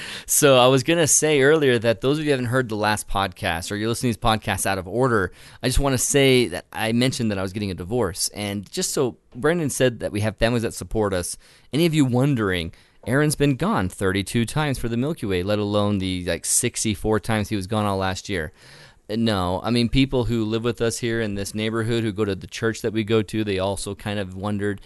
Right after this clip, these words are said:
"Is it because of Photog Adventures?" It's not. Um, definitely another lady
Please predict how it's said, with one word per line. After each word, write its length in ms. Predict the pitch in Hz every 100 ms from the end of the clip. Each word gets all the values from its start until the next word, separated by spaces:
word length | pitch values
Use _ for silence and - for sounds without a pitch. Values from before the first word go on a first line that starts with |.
| _ _ _
"Is 180 | - 98
it 100 | 98
because 400 | 104 95 110 95
of 80 | 98
Photog 460 | - 92 92 95 90
Adventures?" 720 | 82 85 82 - - - - - _ _ - -
It's 160 | -
not. 240 | 117 82 - - _ _
Um, 560 | 95 95 90 87 87 - _ _ -
definitely 720 | 120 113 156 151 156 156 147 -
another 460 | 117 110 113 135 131
lady 560 | 127 131 135 135 135